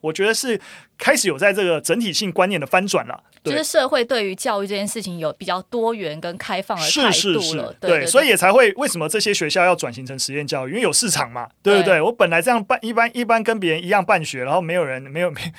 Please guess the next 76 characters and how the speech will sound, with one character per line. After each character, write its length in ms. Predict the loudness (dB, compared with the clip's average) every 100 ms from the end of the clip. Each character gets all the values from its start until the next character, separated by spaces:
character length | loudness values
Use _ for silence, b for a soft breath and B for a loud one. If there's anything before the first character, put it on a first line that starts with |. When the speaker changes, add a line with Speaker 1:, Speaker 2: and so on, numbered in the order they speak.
| B 2
Speaker 1:
招 180 | 4
生 220 | 4 0 -2
不 160 | -4
利， 200 | -2 -2
就 140 | 0 0
是 140 | 0
没 100 | -2
有 100 | 0
人 100 | 2
要 120 | 4
来， 220 | 4 0 -4 B B
要 120 | 2
来 200 | 4 2
上 220 | 2 0 0
课。 160 | -4
那 140 | 2 2
我， 160 | 2
诶， 120 | -2 -2
我 140 | -8 -6
转 220 | -6 -8
型 160 | -8 -8
成 160 | -6
实 160 | -4 -4
验 140 | -2
教 100 | 0
育 40 | -2
的 40 |
时 60 | -2
候 40 |
变 140 | -4
得 60 | -4
有 100 | -4
特 180 | -4 -4
色 200 | 0 -2
了。 100 | -4 b b
对， 160 | -6 -4
对， 120 | -4
对， 40 | -4
因 40 |
为 60 | -4
我 20 |
可 140 | -2 -2
以 60 |
锁 260 | -2 -4 -2
定 240 | -2 -4 B B
特 160 | -2 -2
定 160 | -2
的 140 | -6 -8
一 100 | -10
些， 320 | -6 -4 -4
啊， 220 | -6 -6
教-， 180 | -4 -4
教 180 | -2 -4
学 140 | -4
特 120 | -8 -4
色。 80 |
诶， 140 | -2 -2 B
那 80 | -4
喜 320 | -2 -2 -4
欢 260 | 0 0 0
这 240 | -2 -2 -2
个 200 | -6 -6
理 180 | -10 -4
念 280 | -4 -4
的， 300 | -6 -8 -10 _
呃， 180 | -10 -4
家 220 | 2 2
长 160 | 2 -6
就 100 | -2
会 80 | -2
把 120 | -2
孩 120 | -8
子 140 | -10 -6
送 220 | -6 -6
进 200 | -10 -8
来， 200 | -14